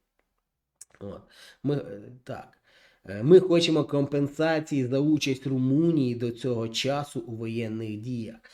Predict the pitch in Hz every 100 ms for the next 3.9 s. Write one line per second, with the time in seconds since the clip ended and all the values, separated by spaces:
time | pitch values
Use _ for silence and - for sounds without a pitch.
0 | - _ _ _ _ _ - 170 196 185
1 | 180 - 110 110 - - - - 123 131
2 | 117 - 62 - - 143 131 123 - -
3 | 107 123 113 110 - 85 85 76